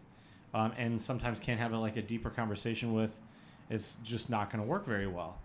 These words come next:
Um, I feel like it's kinda similar with you as well, Jared, isn't it?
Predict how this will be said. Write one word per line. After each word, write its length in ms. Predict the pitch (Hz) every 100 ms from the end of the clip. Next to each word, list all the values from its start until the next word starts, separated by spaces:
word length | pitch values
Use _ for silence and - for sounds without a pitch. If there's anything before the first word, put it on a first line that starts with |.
| -
Um, 420 | 104 98 95 95 98 - - -
I 80 | 156
feel 160 | 220
like 100 | 233
it's 140 | 202 202
kinda 200 | 202 190
similar 360 | - 190 175 156
with 140 | 135
you 120 | 165
as 100 | 156
well, 220 | 156 156
Jared, 300 | 120 110 101
isn't 200 | 107 123
it? 100 | 185